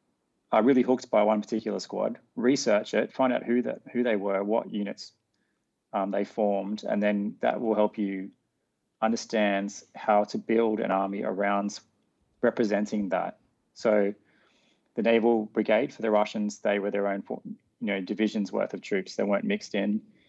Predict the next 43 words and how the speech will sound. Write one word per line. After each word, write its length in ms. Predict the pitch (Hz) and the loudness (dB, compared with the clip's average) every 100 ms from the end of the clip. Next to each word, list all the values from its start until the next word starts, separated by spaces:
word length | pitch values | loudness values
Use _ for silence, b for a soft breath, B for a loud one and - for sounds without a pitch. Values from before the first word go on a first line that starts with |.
| b | b
So 400 | - 110 104 101 - - | 0 2 4 2 -4 -8
you'll 180 | 143 110 | -4 0
need 200 | 104 104 | 2 0
to 420 | - 101 101 98 - | 0 -2 0 -4 -8
then 280 | - 101 98 | -2 0 0
work 240 | 98 95 110 | 2 2 2
out 220 | 104 - | 0 2
what 180 | 110 - | -2 -2
supporting 420 | - - 110 107 | -4 0 2 2
units 260 | 101 98 | 0 -2
they 120 | - 98 | -2 0
had. 200 | 101 90 | 0 -2
Do 60 | |
they 140 | 95 92 | -2 0
have 200 | 98 - | 0 -2
tanks 320 | - 151 - | -4 -4 -4
with 120 | 107 | -6
them? 160 | - 95 | -4 -6
Did 140 | 92 | -4
they 160 | 92 95 | -2 2
have, 320 | 95 92 90 b b b b b b b _ | 2 2 -2 b b b b b b b _
um, 400 | 107 101 95 92 - _ _ _ _ _ _ | 2 2 0 -6 -12 _ _ _ _ _ _
you 100 | 117 | -2
know, 220 | 104 104 - | 0 0 0
all 160 | 107 | 2
the 120 | 104 | 4
other 160 | 101 101 | 4 4
heavy 200 | 101 101 | 2 2
weapons 400 | 101 101 104 95 | 2 2 0 -2
that 100 | 110 | -2
were 100 | - | -2
normally 320 | 98 101 101 | -4 -4 -6
associated 580 | 101 107 98 - 98 92 | -4 -4 -2 0 0 -2
with 160 | 92 101 | -4 -6
infantry, 420 | 95 110 110 98 | -4 -2 0 0
or 160 | 107 | 2
do 120 | 101 98 | 2 2
they 140 | 107 | 2
have 180 | 101 98 | 2 -2
some 140 | - 95 | -2 -4
quirky 380 | - 107 - | 0 2 0
stuff? 320 | 101 - 95 - | -4 -4 -4 -4
Like, 200 | 101 | -6